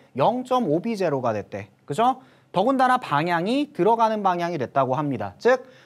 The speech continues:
마이너스 영점오 비제로가 됐다라고 생각을 할 수가 있겠네. 그죠?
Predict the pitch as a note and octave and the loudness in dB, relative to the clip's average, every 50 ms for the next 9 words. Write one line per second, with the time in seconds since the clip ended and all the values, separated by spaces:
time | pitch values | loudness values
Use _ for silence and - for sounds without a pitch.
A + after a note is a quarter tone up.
0 | - _ - D3+ E3 G#3 A#3+ C4 C4+ C#4 C4+ C4 C4 B3+ C4 - - C#4 C#4 C#4 | -10 _ 2 2 4 4 2 2 2 2 2 2 0 0 -4 -6 -6 -4 -2 0
1 | A#3 D3 C#3+ F#3 G#3 G3 - A#3+ A#3 F3+ D3 D3 F#3+ F#3 F#3+ F#3 F#3 F3+ F3 E3+ | 2 2 2 0 -2 -2 -2 -2 0 0 0 -2 -2 0 0 0 2 2 0 0
2 | E3+ E3+ - F3 F3 F3 E3 D3 C3+ C3 C#3+ D3+ D#3 D#3 D#3 D3+ D#3 D#3+ D#3+ - | 0 0 2 2 4 4 4 4 2 0 -2 -2 -2 -2 0 0 0 -2 -2 -2
3 | F3+ E3 D3+ D3+ - D3 C3+ B2 A#2+ B2 E3 G3+ G#3 - - F3 A3 A3 D3+ - | -2 -2 0 0 0 -2 -2 0 0 0 0 0 -4 -6 -2 0 2 2 2 0